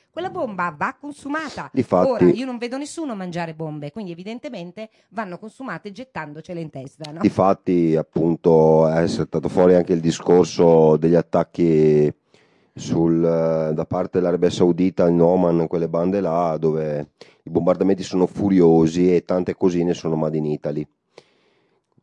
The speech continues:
Speaker 2: problema,
Speaker 1: Beh.
Speaker 2: il problema invece è, dopo, tornando indietro nel salto, come dicevi tu, quando gli americani entrarono in guerra, dichiararono guerra alla Germania e comunque anche all'Austria, si trovarono,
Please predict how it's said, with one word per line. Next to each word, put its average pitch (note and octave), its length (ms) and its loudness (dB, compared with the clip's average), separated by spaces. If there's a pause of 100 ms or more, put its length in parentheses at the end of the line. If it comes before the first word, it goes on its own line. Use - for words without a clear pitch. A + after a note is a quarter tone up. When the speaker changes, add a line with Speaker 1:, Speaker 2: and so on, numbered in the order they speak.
(160)
Speaker 2:
problema, A#2 320 4
Speaker 1:
Beh. - 80 -10
Speaker 2:
il G2 60 -8
problema A2+ 440 4
invece F#2+ 480 2
è, F2 220 -2
dopo, F2+ 340 2
tornando F#2 340 0
indietro F2+ 340 0
nel F2+ 120 -2
salto, F2+ 380 -2
come F2 160 0
dicevi E2+ 400 2
tu, F2 160 2
quando F2+ 320 2
gli E2 60 -2
americani F2+ 560 0
entrarono E2 640 -2 (240)
in E2+ 180 -2
guerra, F#2 400 4
dichiararono E2 460 -2
guerra D#2+ 240 0
alla D#2+ 140 -4
Germania F2+ 540 0
e D#2 40 -2
comunque D#2+ 340 -4
anche D#2+ 200 -2
all'Austria, F2 600 2
si D#2 140 -10
trovarono, F2 520 0